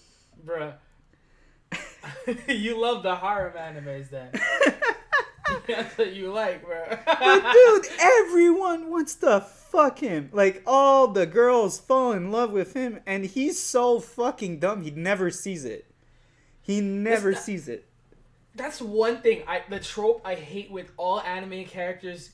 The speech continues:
Speaker 1: guys and girls, like, when they have harem animes and, like, like, reverse harem animes. Reverse is, like, when the girl's, like, the, the main character and, like, all the guys like her.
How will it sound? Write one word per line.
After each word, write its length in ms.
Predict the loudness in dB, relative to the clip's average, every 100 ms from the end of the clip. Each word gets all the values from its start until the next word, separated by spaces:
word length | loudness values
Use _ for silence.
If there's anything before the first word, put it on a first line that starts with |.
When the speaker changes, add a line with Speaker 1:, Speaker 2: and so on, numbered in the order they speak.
| -12
Speaker 1:
guys 360 | -6 -6 -6 -12 -12
and 120 | -12
girls, 480 | -8 -6 -6 -10 -14 -12
like, 180 | -10
when 120 | -8 -2
they 120 | 0
have 240 | 0 -8
harem 400 | -10 -14 -12 -12 -12
animes 440 | -14 -12 -16 -14
and, 120 | -16
like, 220 | -14 -16 -20 _ _
like, 200 | -16 -16 -12
reverse 440 | -12 -10 -12 -12
harem 300 | -14 -14 -14
animes. 380 | -16 -18 -18 -20 -16
Reverse 320 | -12 -12 -12
is, 100 | -12
like, 200 | -12 -12
when 180 | -16 -14
the 60 | -14
girl's, 420 | -14 -12 -12 -14
like, 100 | -6
the, 320 | -4 -4 -10 -18 -20 _ _ -20 _ -14
the 480 | -12 -12 -16 -18 -18 _ _
main 200 | -18 -18
character 500 | -16 -14 -14 -16 -18
and, 100 | -18
like, 160 | -20 -16
all 140 | -14
the 80 | -14
guys 360 | -16 -18 -20 -20
like 200 | -20 -20
her. 220 | -20